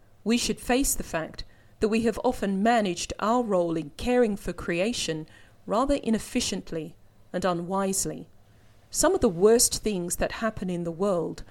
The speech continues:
are the result not of God's poor planning and evil practices, but of ours.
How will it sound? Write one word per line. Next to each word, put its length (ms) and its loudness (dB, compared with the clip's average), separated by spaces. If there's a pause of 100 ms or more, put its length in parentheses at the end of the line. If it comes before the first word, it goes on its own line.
(220)
are 120 2
the 100 2
result 480 2 (200)
not 220 4
of 240 -6
God's 400 4
poor 300 -2
planning 640 -6
and 220 -4
evil 260 -2
practices, 800 -4 (600)
but 120 0
of 120 4
ours. 600 -2